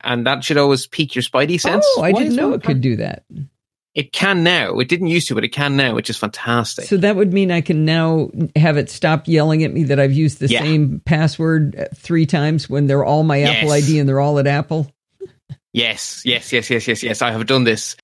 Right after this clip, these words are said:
Speaker 1: So I've gone through all the Apple domains. They're all in one entry and one password. So it's basically, it says one password, one password entry for Apple I D,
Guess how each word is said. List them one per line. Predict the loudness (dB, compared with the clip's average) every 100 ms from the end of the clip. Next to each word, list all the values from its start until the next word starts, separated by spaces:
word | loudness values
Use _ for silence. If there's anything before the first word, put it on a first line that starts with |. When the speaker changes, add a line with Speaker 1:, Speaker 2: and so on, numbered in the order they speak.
| _ _
Speaker 1:
So | -2 0
I've | 2
gone | 2 0
through | 0 2
all | 4 4 4
the | 4
Apple | 2 0 0
domains. | 0 0 0
They're | 0
all | 2
in | 2 0
one | 0 2
entry | 0 0 -2
and |
one | 0 -2
password. | -4 -6 -6 -10 -8
So | -6
it's | -2
basically, | -2 -2 -2
it |
says | -2 0
one | 0 0
password, | 0 -2 0 0 0 -2 -12 -20 _
one | 0 0
password | 2 0 0
entry | -2
for | -4 -4
Apple | -4 -2 0
I |
D, | 0 0 -2